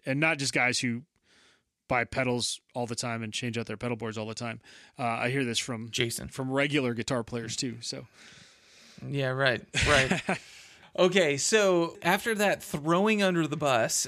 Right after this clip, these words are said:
Speaker 2: you know what? That is perfect, a way to end all of this stuff. So I will say, John, it has been great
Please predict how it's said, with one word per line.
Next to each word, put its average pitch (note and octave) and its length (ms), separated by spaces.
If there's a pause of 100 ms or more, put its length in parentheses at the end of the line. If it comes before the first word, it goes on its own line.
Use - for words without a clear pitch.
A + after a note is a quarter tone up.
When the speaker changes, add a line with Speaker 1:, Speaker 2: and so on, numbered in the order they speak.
Speaker 2:
you F3 160
know F#3+ 200
what? F3+ 280 (280)
That D#3+ 260
is D3+ 180
perfect, - 600 (580)
a C#3+ 100
way D#3 460
to D3+ 240
end C#3 400 (120)
all D3 280
of B2+ 120
this C3+ 140
stuff. A#2 440 (260)
So G3+ 300 (340)
I G3+ 120
will A#3 160
say, D3+ 580 (500)
John, F#3 420
it F3+ 140
has G#3+ 200
been D#3 280
great B2+ 640